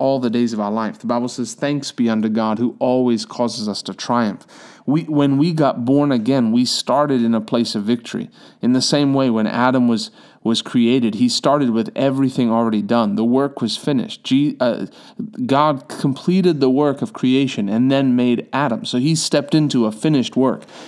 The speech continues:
It's the same with us. We step into the finished work of the cross. But God tells us, "Be courageous." There's a scripture that I like that says, "The Lord goes with us like a mighty, fearless warrior." And that's why he said, "Hey,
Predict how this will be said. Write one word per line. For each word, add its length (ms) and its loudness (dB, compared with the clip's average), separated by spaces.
It's 160 -4
the 80 -2
same 320 2
with 120 0
us. 280 0
We 160 2
step 400 -2
into 260 0
the 120 -2
finished 480 -2
work 280 0
of 80 -6
the 80 -4
cross. 420 -2
But 140 2
God 260 2
tells 240 0
us, 160 -2
"Be 280 0
courageous." 580 -2
There's 180 0
a 80 0
scripture 360 -2
that 80 2
I 60 2
like 240 0
that 140 -6
says, 280 -2
"The 200 2
Lord 300 2
goes 260 0
with 160 0
us 160 -2
like 140 -2
a 60 2
mighty, 480 2
fearless 580 0
warrior." 480 0
And 100 0
that's 220 2
why 120 2
he 120 0
said, 320 -2
"Hey, 340 0